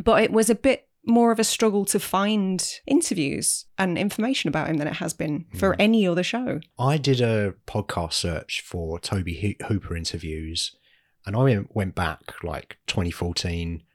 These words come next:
Speaker 2: and I couldn't find anything really. I'm sure
Speaker 1: Yeah.
Speaker 2: stuff is out there and it does exist, but usually, you know, if I'm looking for interviews with a director, there's, there's loads, especially,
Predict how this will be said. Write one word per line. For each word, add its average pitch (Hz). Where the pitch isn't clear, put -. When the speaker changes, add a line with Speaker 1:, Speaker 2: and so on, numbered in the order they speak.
Speaker 2:
and 82
I -
couldn't -
find 82
anything 80
really. 80
I'm 107
sure 143
Speaker 1:
Yeah. 160
Speaker 2:
stuff 120
is 101
out 101
there 85
and 90
it 85
does 92
exist, 92
but 73
usually, 107
you 113
know, 98
if 117
I'm 117
looking 110
for 95
interviews 95
with 87
a 85
director, 98
there's, 113
there's 143
loads, 123
especially, 92